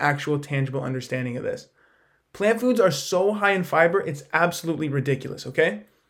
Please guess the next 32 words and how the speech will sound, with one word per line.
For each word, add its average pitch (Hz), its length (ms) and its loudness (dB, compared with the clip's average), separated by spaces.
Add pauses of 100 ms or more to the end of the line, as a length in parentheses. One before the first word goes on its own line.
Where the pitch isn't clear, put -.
(500)
One 175 320 4
cup 220 180 2
of 208 60 2
navy 165 260 2
beans 139 320 -2 (100)
has 131 180 0
nineteen 180 500 2
grams 165 220 6
of 143 80 -2
fiber. 143 420 0 (600)
One 214 340 6
cup, 208 340 2
that 175 220 8
is 170 140 0
absolutely 170 420 2
nothing. 147 140 0
You're 151 140 4
at 147 100 0
nineteen 170 440 4
grams 151 220 2
of 139 80 -2
fiber. 135 460 -2 (520)
Let's - 100 -20
go 151 120 0
a - 20 2
layer 151 200 6
deeper. 156 480 -2 (140)
Half, 208 480 6
half 233 600 8 (140)
an 175 100 -2
avocado, 185 760 6
seven 165 680 4